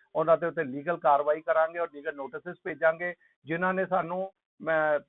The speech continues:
ਸਾ-, ਸ਼ਹਿਰ ਦੀ ਸੰਗਤ ਨੂੰ ਮਿਸਗਾਈਡ ਕੀਤਾ। But ਮੈਨੂੰ ਬੜੀ ਖੁਸ਼ੀ ਹੈ ਕਿ ਜੇ ਮੈਨੂੰ ਦਸ ਫੋਨ, ਅ, ਆਏ ਆ ਜਿਨ੍ਹਾਂ ਨੂੰ, ਜਿਨ੍ਹਾਂ ਨੇ ਇਹ ਚੀਜ਼ ਕਹੀ ਹੈ ਕਿ ਹੋ ਰਿਹਾ, ਤੇ ਮੈਨੂੰ ਦੋ ਸੌ ਫੋਨ ਇਹ ਵੀ ਆਏ ਹੈ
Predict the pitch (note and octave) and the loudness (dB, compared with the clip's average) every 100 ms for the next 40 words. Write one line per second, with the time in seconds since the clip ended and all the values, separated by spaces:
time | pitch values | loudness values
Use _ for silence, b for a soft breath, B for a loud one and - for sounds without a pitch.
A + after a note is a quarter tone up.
0 | - - - F3+ F3+ - - F#3+ A#3 A#3+ | -12 -20 2 6 6 4 8 10 10 8
1 | G#3 G3+ G#3+ A3 G3 F#3 F#3 F3+ D#3 - | -2 -2 -4 -2 -4 0 0 0 -4 2
2 | C#3+ E3 D#3+ F3 F#3+ F#3 G#3 E3+ E3 G3 | 4 4 -2 -6 -8 -6 -8 -10 -12 -2
3 | F#3+ F#3+ G3+ _ _ _ F#3 D#3+ F#3+ G3 | 4 4 4 _ _ _ -4 0 0 0
4 | G#3+ E3 C#3+ D3 - F#3+ G3+ G3+ _ - | -2 4 4 4 -2 -4 -4 -8 _ -2
5 | E3 D3 D#3 E3+ F3+ D#3+ E3+ F3+ F#3 F#3+ | 0 2 2 0 -4 -6 -6 -4 -4 -6
6 | B2+ D3+ E3 E3 E3+ E3 E3+ D3+ D#3 D3+ | -8 -8 -6 -6 -8 -10 -16 -8 -6 -4
7 | E3 D#3+ F3 C3+ D3 E3+ G3 F#3 F#3+ D#3 | -6 -6 -8 -4 -2 -2 -4 -6 -6 -6
8 | D3+ - F3+ F#3 F3 D#3+ F#3+ F3+ D#3 F3 | -6 -4 -4 -4 -6 -8 -2 0 2 2
9 | G3 | -2